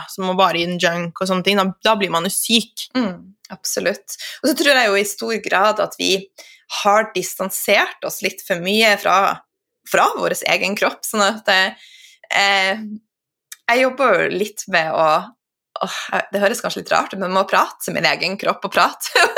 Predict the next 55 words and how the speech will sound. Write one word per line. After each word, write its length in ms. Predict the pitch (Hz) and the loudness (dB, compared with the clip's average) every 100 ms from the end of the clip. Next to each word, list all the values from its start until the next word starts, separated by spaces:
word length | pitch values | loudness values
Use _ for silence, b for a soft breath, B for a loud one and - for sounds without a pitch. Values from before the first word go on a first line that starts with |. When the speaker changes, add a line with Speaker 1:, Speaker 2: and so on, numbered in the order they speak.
| 554 554 B B B 277 | 2 0 B B B 0
Speaker 2:
Så, 60 | |
så 80 | 269 262 | 2 4
når 100 | 247 | 6
jeg 120 | 240 | 4
var 100 | 214 | 4
i 80 | 214 | 0
bilulykke 600 | 214 190 175 247 285 247 | 0 0 2 0 0 -2
nå, 80 | 185 190 220 | 0 0 0
så, 140 | 196 180 180 | 2 2 2
eh, 200 | 82 - - - - | -2 -6 -12 -16 -10
som 100 | - | -2
vi 120 | 202 190 | 0 2
pratet 240 | 170 180 | 2 2
om 80 | 190 | -2
før 160 | 180 180 | -2 -4
vi 20 | - | -2
startet 640 | 190 - _ 196 156 170 | -6 -8 _ 2 4 2
innspillingen, 480 | 180 233 262 180 185 | -2 -4 -2 0 0
så 140 | 208 | -2
hoster 400 | - - - 175 | -6 -6 0 0
jeg 80 | 160 | 0
mye 220 | 170 202 208 | 0 2 2
for 140 | 190 | 0
at 60 | 180 | 0
jeg 80 | 196 | -2
har 60 | 196 | -2
fått 220 | 202 - | -6 -4
et 60 | - | -2
veldig 160 | 175 | -2
trykk 300 | - 262 - - | -2 -8 -8 -4
på 80 | |
lungene. 460 | 185 202 320 190 214 262 B B B B | -2 0 2 2 -2 -10 B B B B
Eh, 160 | 208 202 | 2 2
men 80 | 214 | 0
jeg 140 | 247 254 | -2 0
prøver 240 | 262 277 | 2 2
å 80 | 190 | 2
prate 380 | 220 - - - | -2 -2 -6 -6
litt 160 | - 175 | -4 -2
med 80 | |
lungene, 300 | 170 240 220 226 | 0 2 0 0
for 80 | |
lungene 320 | 202 247 294 180 | -2 2 0 0
er 220 | - 202 156 | 0 0 0
et 100 | - | -4
organ 640 | - 170 170 220 196 165 196 _ | -4 2 4 4 2 -4 -14 _
for 320 | - - 170 180 | -6 0 0 0
sorg, 560 | - 214 381 - 147 - 156 180 | -4 0 -2 -2 -10 -8 -6 -4
sånn 260 | - 190 185 | 0 2 2
at 300 | 196 - - b b b _ _ 233 | -2 -4 -18 b b b _ _ 2
alle 220 | 320 - | 4 2
organene 380 | 262 - 247 - | 4 2 2 0
kan 160 | 196 220 | -2 -2
knyttes 640 | 214 233 - - 294 - | -4 -6 -10 -4 -2 0
opp 160 | 339 | -4